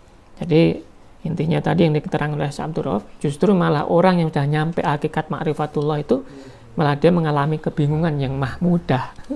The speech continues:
<laughs> kebingungan yang terpuji. Kenapa? Akalnya tidak bisa menampung pengetahuan yang maha luar biasa tadi. Akal manusia sangat terbatas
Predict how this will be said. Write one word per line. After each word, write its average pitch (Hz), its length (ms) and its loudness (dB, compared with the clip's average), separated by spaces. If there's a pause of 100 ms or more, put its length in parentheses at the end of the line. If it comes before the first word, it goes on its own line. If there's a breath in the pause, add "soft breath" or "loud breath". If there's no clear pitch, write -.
<laughs> - 340 -18
kebingungan 190 560 8
yang 214 80 2
terpuji. 165 720 -2 (480 soft breath)
Kenapa? 156 480 4 (320 loud breath)
Akalnya 170 640 4
tidak 160 320 -4
bisa 170 320 2
menampung 156 880 0 (160)
pengetahuan 143 800 0
yang 143 240 -4
maha 143 400 0
luar 147 320 -4
biasa 147 400 -2
tadi. 202 400 -12 (1120 soft breath)
Akal 147 160 2
manusia 160 400 6
sangat 151 240 -2
terbatas 147 880 -6